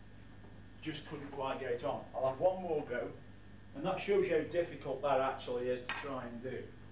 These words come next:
because you're not sure when the spin is actually gonna take.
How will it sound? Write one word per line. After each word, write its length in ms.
because 360
you're 80
not 200
sure 260
when 240
the 80
spin 440
is 120
actually 340
gonna 240
take. 340